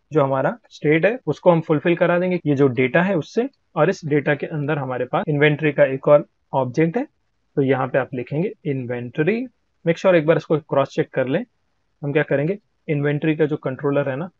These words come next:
उसको भी देख लेंगे एक बार। ये रहा हमारे पास get inventory controller, और उसमें हमारे पास था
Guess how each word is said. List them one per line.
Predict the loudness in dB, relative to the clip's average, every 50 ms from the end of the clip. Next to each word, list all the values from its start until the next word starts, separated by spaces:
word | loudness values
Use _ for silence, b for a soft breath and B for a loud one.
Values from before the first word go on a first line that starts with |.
| -20
उसको | -20 -12 -8 -6
भी | -4 -4
देख | -4 -6 -6 -6
लेंगे | -6 -4 -2 -2
एक | -2 -2 -2
बार। | -2 -2 -4 -6 -2
ये | 2 4 4
रहा | 4 4
हमारे | 2 0 -4 -2 -4 -2
पास | -4 -4 -6 -6 -10 -8
get | -4 -2 -2 -4 -4 -8 -8
inventory | -8 -6 -4 -4 -6 -6 -6 -6 -6 -8 -6 -8
controller, | -10 -8 -4 0 2 4 4 4 2 2 -2 _ _ _ _ _ _ _ 2
और | 4 4 6 4
उसमें | 4 0 -2 -4
हमारे | -2 0 0 0 0
पास | 2 2 0 0 0 -2
था | -6 -6 -4 -4 -4